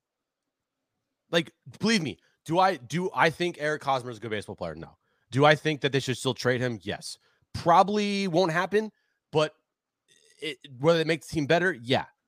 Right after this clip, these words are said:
So they're forty-one and twenty-four in the first place in the National League West.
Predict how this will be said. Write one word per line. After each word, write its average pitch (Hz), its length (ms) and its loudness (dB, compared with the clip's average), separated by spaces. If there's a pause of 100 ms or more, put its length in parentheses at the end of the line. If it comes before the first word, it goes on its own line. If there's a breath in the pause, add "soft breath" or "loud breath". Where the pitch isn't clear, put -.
(240)
So 160 460 2 (1040)
they're 160 180 -2 (180)
forty-one 233 400 4
and 151 120 -2
twenty-four 151 420 -2
in 131 60 -2
the 117 80 -2
first 135 240 -2
place 120 220 -2
in 110 60 -8
the 101 60 -8
National 95 380 -8
League 80 100 -12
West. 80 320 -10